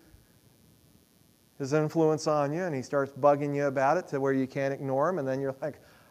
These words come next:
"I guess I'll step up and do this." That's a natural part of our lives. So i-,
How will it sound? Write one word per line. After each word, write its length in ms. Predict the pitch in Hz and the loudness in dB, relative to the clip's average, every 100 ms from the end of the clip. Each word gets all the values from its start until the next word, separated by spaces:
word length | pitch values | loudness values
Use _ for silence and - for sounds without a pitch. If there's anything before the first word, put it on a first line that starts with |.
| - | -10
"I 120 | 120 | -6
guess 260 | 127 143 147 | -2 0 2
I'll 140 | 151 | 2
step 340 | 147 151 156 | 0 -2 0
up 180 | 170 165 | 0 0
and 140 | 180 175 | -4 -4
do 180 | 233 | -4
this." 440 | 196 175 175 - - _ _ _ _ _ _ _ _ _ _ _ _ _ _ - | -2 -4 -4 -20 -20 _ _ _ _ _ _ _ _ _ _ _ _ _ _ -10
That's 240 | 156 175 | -6 -4
a 60 | 170 | -2
natural 460 | 151 160 190 196 156 | 0 0 0 0 -2
part 280 | - 151 | 4 4
of 100 | 151 | 4
our 100 | 147 | 2
lives. 600 | 151 165 196 135 - - - _ _ _ _ _ - - - - - _ _ _ _ _ _ | 2 2 -2 -8 -16 -20 -20 _ _ _ _ _ -20 -20 -20 -20 -20 _ _ _ _ _ _
So 360 | - 214 202 208 | 10 12 12 12
i-, 360 | 202 196 - | 8 6 2